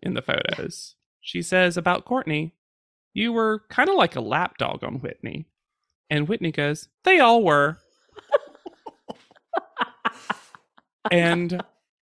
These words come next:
for a brief moment, time halted.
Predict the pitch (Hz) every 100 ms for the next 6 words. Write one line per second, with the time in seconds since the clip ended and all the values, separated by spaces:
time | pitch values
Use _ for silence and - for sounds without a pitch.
0 | 320 - - - 190 170 165 180 226 330
1 | - 185 160 143 131 - _ _ _ _
2 | _ - - 269 285 269 180 151 - 131
3 | 131 -